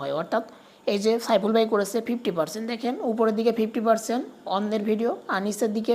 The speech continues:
ফিফটি পার্সেন্ট এই যে তার নিজের। এটা করলে আপনি হান্ড্রেড পার্সেন্ট মনিটাইজেশন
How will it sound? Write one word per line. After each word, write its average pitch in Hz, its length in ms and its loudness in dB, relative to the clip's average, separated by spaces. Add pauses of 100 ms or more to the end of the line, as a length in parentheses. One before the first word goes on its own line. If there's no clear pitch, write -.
ফিফটি 233 300 -4
পার্সেন্ট 175 380 2
এই 147 100 -2
যে 123 60 -12 (400)
তার 175 220 2
নিজের। 127 240 -6 (260)
এটা 202 200 4
করলে 269 180 6 (100)
আপনি 269 160 2 (160)
হান্ড্রেড 226 340 2
পার্সেন্ট 240 340 2
মনিটাইজেশন 175 480 0